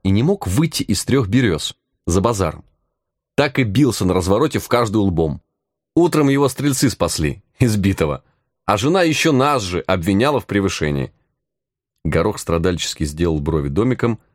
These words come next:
но промолчал. Дьяк затянул снова. "Снежное утро, сушеную рыбу глодать одному, вот моя участь".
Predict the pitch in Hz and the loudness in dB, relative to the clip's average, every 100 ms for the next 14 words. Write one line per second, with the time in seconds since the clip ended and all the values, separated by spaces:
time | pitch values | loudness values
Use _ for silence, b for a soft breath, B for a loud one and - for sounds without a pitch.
0 | _ _ 78 87 98 95 90 - 71 65 | _ _ -2 0 0 0 -2 -4 -4 -4
1 | - _ _ _ _ _ - 73 73 110 | -8 _ _ _ _ _ -8 -2 0 0
2 | 139 - _ _ - 87 80 78 95 104 | -2 -14 _ _ -6 -4 -2 0 -2 -2
3 | - 73 67 - _ _ _ _ _ _ | -2 -2 -4 -10 _ _ _ _ _ _
4 | _ - - 104 151 185 139 151 156 - | _ -10 -2 0 2 0 0 0 0 -2
5 | - 151 147 139 139 139 - _ _ - | -2 0 0 0 -2 -2 -10 _ _ -4
6 | - 135 - 147 147 139 139 139 127 139 | 0 0 2 2 2 2 2 2 2 0
7 | 123 135 127 131 131 120 131 127 - 117 | 0 -2 2 2 2 2 2 0 -2 -2
8 | 117 131 131 127 135 117 _ _ _ - | 2 2 2 0 -2 -6 _ _ _ -4
9 | 127 117 151 202 - 123 123 123 123 127 | 0 2 2 0 0 2 4 4 2 0
10 | 123 - 120 - - | -2 -4 -6 -8 -14